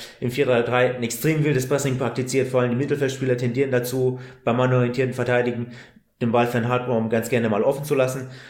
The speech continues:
Außerdem laufen die ersten beiden Linien, äh, öfter mal hoch an, die Abwehr seltener. Und wenn sie dann mal tief stehen, gewähren sie dem Gegner auch viel Platz im Mittelfeld. Das heißt, das ist da alles noch so ein bisschen unsortiert. In der Abwehr sind sie zu packen.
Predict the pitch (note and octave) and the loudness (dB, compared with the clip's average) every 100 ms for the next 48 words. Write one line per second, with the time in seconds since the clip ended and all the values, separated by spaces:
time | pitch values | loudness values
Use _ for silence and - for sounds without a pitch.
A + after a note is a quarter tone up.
0 | - - B2+ B2+ B2+ B2+ B2+ A#2+ C#3 D3+ | -20 -6 -4 0 2 2 2 0 2 0
1 | C#3 A2 G#2+ A2+ A#2 A2+ A2+ - - - | 2 0 2 2 2 0 -4 -12 -20 -20
2 | _ A#2+ A2+ A2 B2+ B2+ A#2+ A2+ A#2+ A#2+ | _ 0 2 2 0 2 2 2 0 2
3 | B2+ C3 C3 A#2+ C3 A2 B2 C#3 D3 C3 | 0 0 0 0 0 2 4 2 2 -2
4 | C3 - - - - C#3 B2+ C3 C3 B2+ | -4 -12 -18 -20 -8 -4 -2 0 0 2
5 | A#2+ A2 - E3+ D3 D3+ C#3 C3 B2+ B2 | 2 0 0 -2 0 0 0 -2 0 0
6 | B2 B2 C3 C3 A#2 A2+ - - - A#2 | 0 0 0 0 0 -2 -6 -10 -4 -2
7 | C#3 B2+ A#2 A#2 C3 C3+ C3 A#2+ A#2 - | 0 0 0 0 0 0 2 2 -2 -8
8 | A2+ A#2+ A2+ A2+ G#2 B2 - A2+ G#2+ A2+ | -4 0 0 -2 -4 -6 -2 0 0 -2
9 | A2+ A#2 A2 A2 A#2 A2+ A#2 A#2 G#2+ A#2 | -2 -4 -2 -2 -2 -2 -2 0 -2 -2
10 | G#2+ G#2 B2 B2+ A2+ G#2+ G#2+ G#2+ - _ | -2 -2 -2 0 2 2 2 -2 -12 _
11 | G#2+ G2 C3+ B2+ - A2+ F#2+ F2 | -8 -2 -2 -2 -2 -2 -4 -6